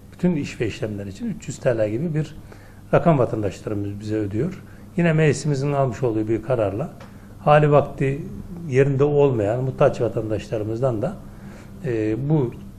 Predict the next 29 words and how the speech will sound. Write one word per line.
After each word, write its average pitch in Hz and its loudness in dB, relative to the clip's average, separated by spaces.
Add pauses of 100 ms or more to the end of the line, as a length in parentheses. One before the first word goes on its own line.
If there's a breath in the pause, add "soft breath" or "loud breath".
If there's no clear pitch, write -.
ücreti 135 0
almıyoruz. 151 4
Onların 123 -2
belediye 120 0 (320)
tarafından 117 -2
cenaze 117 0
işlemleri 104 -4
yapılıyor 123 -2
ve 131 -4 (120)
herhangi 120 -2
bir 117 -6
ücrete 107 -4
tabi 131 0
tutulmuyor. 123 -6 (1080 loud breath)
Tabii, 175 4
e, 160 4
bu 196 0
uygulamaya 175 6
geçtiğimiz 160 2
günden 160 2
itibaren 135 2
vatandaşlarımız 143 0
büyük 151 -2
bir 147 -2
memnuniyet 139 0
duydular. 110 0 (760 loud breath)
E, 117 -4
acılı 143 2
günlerinde 131 4